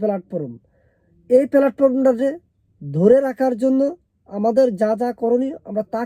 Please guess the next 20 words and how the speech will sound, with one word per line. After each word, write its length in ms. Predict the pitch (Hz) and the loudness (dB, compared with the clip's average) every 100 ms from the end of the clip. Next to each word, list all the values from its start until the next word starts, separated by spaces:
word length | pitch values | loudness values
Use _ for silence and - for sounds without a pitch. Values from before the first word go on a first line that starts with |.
| - | -4
করতে 240 | 285 - 214 | -4 -2 -2
হবে। 220 | 147 - - _ _ _ _ _ _ _ _ _ | -2 -12 -20 _ _ _ _ _ _ _ _ _
ভালোভাবে 480 | 147 190 254 254 247 240 | -4 2 4 4 0 -2
কাজ 120 | 254 - | -6 -6
করতে 200 | 262 - 247 | -6 0 2
হবে, 180 | 247 247 233 233 | 4 4 2 0
ভালোভাবে 440 | 240 240 240 247 254 - _ _ _ | 0 2 2 0 0 -4 _ _ _
কথা 200 | 254 277 262 | -6 -2 0
বলতে 240 | 262 220 254 | 0 2 2
হবে, 220 | 247 233 240 226 _ _ _ _ | 2 2 0 -2 _ _ _ _
ভালো 340 | 135 151 214 254 269 208 | -14 -4 2 2 2 -2
মানুষকে 340 | 208 240 - 277 254 226 | -4 -4 -4 -6 -8 -6
উপদেশ 300 | 233 226 240 | -6 -2 -2
দিতে 120 | 254 247 | -4 -2
হবে, 120 | 254 214 | 0 0
ভালো 140 | 202 240 220 | 0 0 0
যে 60 | 247 240 | -4 -2
কল্যাণের 420 | 262 277 269 262 | 0 0 -2 -4
কাজটা 200 | 247 214 208 | -6 -10 -12
সেই 120 | 240 | -8